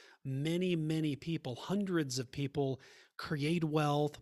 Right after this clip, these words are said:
build wealth, pass on wealth, use their wealth to make a difference, that money and wealth is a fantastic lever, if not one of the most important levers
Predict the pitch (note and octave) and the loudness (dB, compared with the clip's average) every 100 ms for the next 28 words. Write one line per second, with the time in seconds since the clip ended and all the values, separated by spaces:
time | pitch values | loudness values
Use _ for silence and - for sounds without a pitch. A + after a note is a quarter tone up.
0 | C3+ C3+ D3+ E3 D3 C#3 C#3 C#3 - - | -8 0 2 4 4 2 2 -2 -6 -10
1 | D#3 C#3+ - D3+ D#3 C3 C3+ C3 - B2+ | -6 -2 -2 0 0 0 -2 -4 -6 -4
2 | D#3+ G3+ F3 F3 D3 C#3+ - D3 C#3+ C#3 | -2 0 2 2 2 0 0 -2 -2 -4
3 | A#2 F3 - C#3 C3 C#3 - - - - | 0 2 2 2 2 0 -4 -10 -20 -20
4 | - - C#3 D3+ B2+ B2+ C3+ D#3+ F#3 F#3+ | -20 -8 -2 -2 -2 -2 2 4 6 4
5 | D3+ C#3+ C3+ A#2+ B2 F3+ E3+ C3+ C#3 - | 2 -2 -4 -4 0 4 6 4 4 -2
6 | - - _ E3+ D3+ C#3 C#3 - D3+ C3+ | -20 -20 _ -2 0 0 -2 -4 -4 -4
7 | A#2+ - - F#3 G#3+ - F#3+ - C#3 C3+ | -4 -6 -2 0 2 2 -2 0 0 2
8 | C#3 D3 D#3 F3+ G#3+ D#3+ E3 C#3+ C#3+ C#3+ | 2 2 2 0 0 0 0 2 0 0
9 | C#3+ - B2+ - - F3+ G3+ F#3+ D#3+ C3 | -2 -4 -6 -8 -6 0 2 2 -4 -4
10 | D3 F#3 C3+ A#2+ B2+ | 0 2 2 0 0